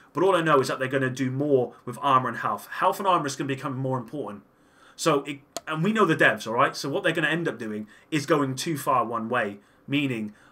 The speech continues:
armor and health are gonna become meta, and that's what you're gonna ro-, wanna run.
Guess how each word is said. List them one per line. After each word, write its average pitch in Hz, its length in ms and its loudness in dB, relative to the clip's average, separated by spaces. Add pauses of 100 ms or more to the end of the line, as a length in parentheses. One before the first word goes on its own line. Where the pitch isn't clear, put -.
armor 143 220 8
and 120 100 0
health 127 240 2
are 113 40 -12
gonna 117 160 -8
become 107 360 -6
meta, 123 460 -2 (320)
and 131 160 -2
that's 127 180 -2
what 120 140 -10
you're 120 100 -8
gonna 127 180 0
ro-, 123 180 -4
wanna 117 260 -4
run. 143 320 2